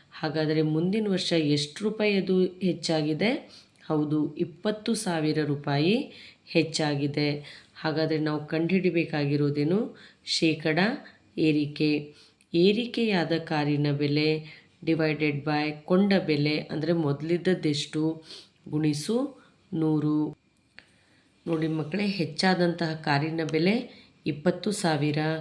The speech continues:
ಮೊದಲಿದ್ದಂತಹ ಕಾರಿನ ಬೆಲೆ ಮೂರು ಲಕ್ಷದ ಐವತ್ತು ಸಾವಿರ ಗುಣಿಸು ನೂರು. ಈ ಎರಡು ಸೊನ್ನೆಗೆ ಈ ಎರಡು ಸೊನ್ನೆ ಹೋಯ್ತು, ಈ ಒಂದು ಸೊನ್ನೆಗೆ ಈ ಸೊನ್ನೆ ಹೋಯ್ತು, ಈ ಸೊನ್ನೆಗೆ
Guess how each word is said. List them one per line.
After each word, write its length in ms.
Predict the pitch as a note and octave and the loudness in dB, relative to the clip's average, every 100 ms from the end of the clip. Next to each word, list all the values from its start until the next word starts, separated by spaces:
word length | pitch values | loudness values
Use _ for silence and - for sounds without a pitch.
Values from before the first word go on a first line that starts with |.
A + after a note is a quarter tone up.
| D#3+ - - - | -8 -20 -20 -10
ಮೊದಲಿದ್ದಂತಹ 960 | D#3+ E3 E3 G3+ G#3 - G3 F3+ F#3 F3 | 0 0 2 2 2 2 0 2 -2 -2
ಕಾರಿನ 460 | E3+ E3 D3+ D3 D3+ C#3+ | -2 -2 0 0 -2 -2
ಬೆಲೆ 260 | D3+ D3+ D3+ | -2 0 0
ಮೂರು 340 | D3+ F3 G#3 | 0 2 2
ಲಕ್ಷದ 420 | G#3 G3 - F#3+ F#3+ | 0 -2 -2 0 0
ಐವತ್ತು 480 | E3 C#3+ D3+ D3 D3 | 2 0 -2 -4 -6
ಸಾವಿರ 440 | D3+ C#3+ C#3+ D3 D#3 E3 - - - _ - | -4 -4 -2 -2 -2 -6 -10 -20 -20 _ -6
ಗುಣಿಸು 800 | D#3 D#3 D3 - A#3 B3 - - _ D#3+ | 0 0 0 0 0 -2 -12 -20 _ -4
ನೂರು. 760 | D#3+ D#3 D#3 D#3 D#3 D3+ - - _ _ _ _ - | 0 2 2 2 0 -2 -16 -20 _ _ _ _ -4
ಈ 80 | G3+ | 0
ಎರಡು 380 | A3 G#3 F#3 - | 2 2 2 0
ಸೊನ್ನೆಗೆ 640 | F3+ D#3+ D#3+ D#3 E3+ F#3+ B3 - - | -2 0 2 2 2 0 -2 -10 -6
ಈ 160 | D#3+ | 0
ಎರಡು 220 | D#3+ D3+ D3 | 0 0 -4
ಸೊನ್ನೆ 340 | - D3 D3+ | -2 0 0
ಹೋಯ್ತು, 720 | D3 D3 C#3+ - F#3 F#3+ - - - _ _ _ _ - | 0 0 -2 -2 0 0 -4 -20 -20 _ _ _ _ -8
ಈ 240 | F#3+ G3+ G#3+ | -2 0 2
ಒಂದು 240 | G#3 G3 | 2 2
ಸೊನ್ನೆಗೆ 560 | - E3+ D#3+ D#3 D#3+ D#3+ | 0 -2 0 -2 -2 -4
ಈ 300 | - F3 F3+ | -4 -4 -4
ಸೊನ್ನೆ 380 | - E3 D3+ D3 | -2 -2 0 0
ಹೋಯ್ತು, 600 | D3 C#3+ - F3 E3 - | -2 -2 -4 -4 -4 -4
ಈ 140 | F3 | -4
ಸೊನ್ನೆಗೆ 880 | E3 E3 D#3 D#3 D#3+ A3+ D4 - | -2 -2 0 0 0 -2 -2 -12